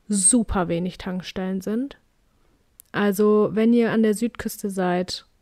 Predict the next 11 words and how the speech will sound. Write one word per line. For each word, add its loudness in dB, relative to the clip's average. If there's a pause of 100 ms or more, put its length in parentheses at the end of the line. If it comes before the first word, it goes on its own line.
(280)
tankt 2
an 2
jeder 2
Tankstelle, 0
an 0
der 2
ihr 0
tanken -2
könnt. -4 (420)
Wirklich, 2 (240)
also 0